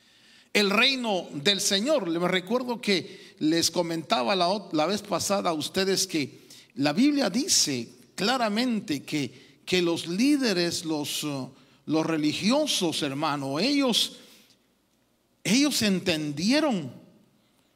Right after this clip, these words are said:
ellos comprendieron. En Mateo veintiuno, en Marcos, en Lucas, cuando se habla de la parábola de los, de los labradores,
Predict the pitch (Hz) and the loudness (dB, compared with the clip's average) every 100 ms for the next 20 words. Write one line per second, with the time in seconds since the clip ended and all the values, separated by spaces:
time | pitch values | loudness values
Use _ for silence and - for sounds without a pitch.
0 | _ _ - 196 269 302 - - 202 180 | _ _ -4 0 2 2 0 0 0 0
1 | 175 165 156 156 202 302 359 240 135 113 | -2 -2 -4 -4 -2 -2 -2 -4 -6 -14
2 | - _ _ _ _ _ _ - 120 135 | -20 _ _ _ _ _ _ -12 -8 -4
3 | 131 110 185 254 262 220 175 151 147 208 | -6 0 2 4 2 0 -2 -6 0 2
4 | 277 277 240 196 226 - - _ _ _ | 2 2 0 -2 -6 -12 -20 _ _ _
5 | - 127 131 135 - - - - _ _ | -14 -10 -8 -10 -12 -18 -20 -20 _ _
6 | _ - 175 262 240 - 233 - 151 147 | _ -2 0 2 0 0 0 0 -4 0
7 | 185 277 - - 254 220 - - - - | 2 2 0 0 2 2 0 -2 -8 -20
8 | _ - _ - 190 175 170 175 180 262 | _ -20 _ -4 -2 0 0 2 2 2
9 | 285 254 202 185 170 170 247 285 262 226 | 0 2 2 2 0 0 0 -2 -2 -2
10 | 175 165 - - 156 156 143 151 143 135 | 0 0 -4 -2 0 0 0 0 -2 0
11 | 143 131 208 269 269 220 - | -2 0 0 0 0 0 -2